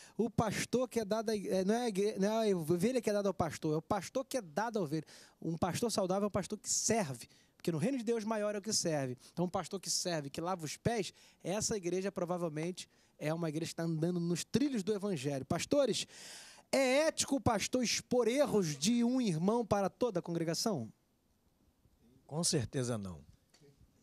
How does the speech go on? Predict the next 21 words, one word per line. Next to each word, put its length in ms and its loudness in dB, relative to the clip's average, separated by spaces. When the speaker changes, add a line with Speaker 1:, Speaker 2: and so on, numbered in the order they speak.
Speaker 2:
Isso 140 -6
é 60 -2
muito 260 -2
complicado 680 0
porque, 720 -4
é, 280 -4
isso 200 -4
vai 540 -2
gerar 420 0
problemas 600 -4
gigantescos 840 -6
na 120 -6
vida 240 -6
daquele 500 -6
que 320 -10
comentou 600 -8
com 140 -8
o 60 -12
pastor 420 -10
sobre 280 -8
o, 200 -8